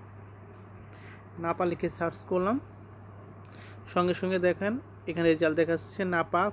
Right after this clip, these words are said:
কোন কোম্পানির সেটি এবং এটির জেনেরিক নাম প্যারাসিটামল, এর দাম কত, কয়টা এক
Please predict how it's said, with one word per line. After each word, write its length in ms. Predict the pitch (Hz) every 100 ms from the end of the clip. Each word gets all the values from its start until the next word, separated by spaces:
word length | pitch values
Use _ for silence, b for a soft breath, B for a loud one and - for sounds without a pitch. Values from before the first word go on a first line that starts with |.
| -
কোন 200 | 175 175
কোম্পানির 520 | 180 170 170 165 170
সেটি 460 | - 165 - 196 240 B B B
এবং 240 | 160 160 160
এটির 280 | 160 160 156
জেনেরিক 340 | 165 170 165 170
নাম 160 | 165 160
প্যারাসিটামল, 680 | 165 165 - 165 160 165 185 - B B -
এর 220 | 151 151 143
দাম 240 | 160 160 -
কত, 360 | 160 165 180 214 - - -
কয়টা 280 | 165 160 165
এক 160 | 160